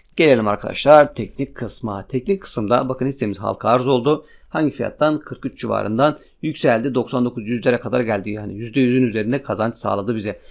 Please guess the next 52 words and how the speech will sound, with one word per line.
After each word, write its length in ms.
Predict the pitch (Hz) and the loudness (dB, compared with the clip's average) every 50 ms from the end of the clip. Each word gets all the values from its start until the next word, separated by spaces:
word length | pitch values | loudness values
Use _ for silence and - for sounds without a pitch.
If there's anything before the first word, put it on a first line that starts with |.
| - - - | -20 -14 -4
Hemen 320 | - 170 165 151 127 113 | 0 2 4 4 4 4
dört 220 | 143 151 143 - - | 4 2 2 2 0
saatlik 380 | - 110 101 - - - - | 0 0 0 0 -6 -14 -12
grafiği 420 | - - - 104 98 - - 123 117 | -8 -6 -6 -6 -6 -4 -4 -4 -4
açıyorum 260 | - - 113 104 104 | -4 -6 -6 -4 -4
arkadaşlar. 420 | 98 - - - - - 98 98 | -6 -8 -10 -14 -14 -14 -10 -2
Dört 200 | 117 131 139 - | 0 0 0 2
saatlik 300 | - 131 107 - - - | 0 0 0 0 -4 -8
grafikte 420 | - 110 104 - - - - 117 117 | -6 -4 -4 -6 -8 -8 -6 -2 0
bakın 260 | 120 120 - 135 131 - - - - - - - | 0 -2 -2 -6 -8 -8 -14 -20 -20 -20 -8 -4
bir 140 | 139 139 120 | -2 -2 -2
düşüş 300 | 131 127 - 147 135 - | -2 -4 -4 -6 -8 -8
trendi 280 | - 120 113 113 110 - | -6 -4 -2 -2 -4 -4
söz 220 | - 107 98 - | -6 -8 -8 -8
konusuydu 420 | - 113 101 95 - 127 131 131 | -8 -10 -8 -6 -6 -4 -4 -2
ve 160 | 127 120 107 113 | -2 -4 -4 -4
bu 140 | 123 120 | -8 -6
düşeni 340 | 127 139 - 139 113 110 - | -6 -6 -4 -2 -2 -4 -4
kırdı. 420 | - - 151 127 110 123 110 - _ _ _ | -6 -6 -6 -4 -2 -4 -4 -6 _ _ _
Şu 140 | _ - 113 | _ -8 -8
anda 180 | 107 98 92 - | -6 -6 -6 -6
elli 240 | - 110 113 120 107 | -6 -4 -4 -4 -4
beş 160 | 113 113 - | -6 -8 -8
civarında 420 | - 110 107 104 104 120 135 135 | -8 -6 -6 -4 -2 -4 -4 -4
kırdı. 420 | - - - 113 104 - 135 - _ _ _ _ - - - | -4 -4 -4 -4 -2 -4 -6 -6 _ _ _ _ -18 -4 0
Ama 180 | 170 175 165 170 | 2 2 4 4
ben 160 | 165 160 160 | 4 2 2
tabii 200 | 175 160 147 147 | 0 0 0 0
ki 60 | - | 0
böyle 140 | 135 131 127 | -2 0 2
aman 180 | 127 135 143 | 2 2 2
aman 240 | 139 135 123 120 117 | 2 2 0 0 0
bir 80 | 127 127 | 0 -2
yükseliş 400 | 120 - - 135 139 - - - | -2 -2 -4 -6 -6 -6 -6 -6
beklemiyorum 520 | 113 104 - - 127 120 113 110 107 101 | -6 -6 -2 -2 0 0 0 -2 -4 -6
arkadaşlar. 380 | 98 98 - 123 110 - 147 175 | -6 -8 -8 -16 -16 -10 -4 -2
Bir 80 | 190 | 0
de 100 | 160 147 | 0 0
bakın 180 | 147 - - 127 | 0 -2 -4 -6
şunu 240 | - - - 165 151 | -6 -2 -2 -2 -2
söyleyeyim. 360 | - 143 127 110 131 131 - - _ - - _ _ - - | 0 0 0 0 0 -4 -4 -10 _ -20 -20 _ _ -4 0
Yani 200 | 143 143 127 - | 2 2 2 2
artık 440 | - 135 151 147 - 151 127 - | 2 2 2 2 0 -4 -6 -4
lütfen 400 | - 156 160 - - 113 110 113 | -4 -4 -4 -2 0 -2 -2 0
bu 100 | 131 143 | 2 2
aklımızı, 600 | 123 123 123 - - 127 120 117 110 120 120 120 | 2 2 0 -2 -2 -2 0 0 -2 -4 -6 -4
bu 240 | 143 147 147 - - - | -4 -4 -4 -4 -6 -10
düşünce 360 | 135 - - 151 139 127 147 | -10 -8 -6 -4 -2 -2 -2
tarzımızı 440 | 147 139 117 110 113 117 104 120 131 | -2 -2 -2 -2 -2 -4 -4 -4 -6
bir 80 | 127 - | -6 -4
kenara 300 | - 120 113 120 123 107 | -4 -2 0 0 0 0
bırakalım. 400 | 107 104 - 107 101 110 117 | 0 -4 -4 -6 -8 -8 -8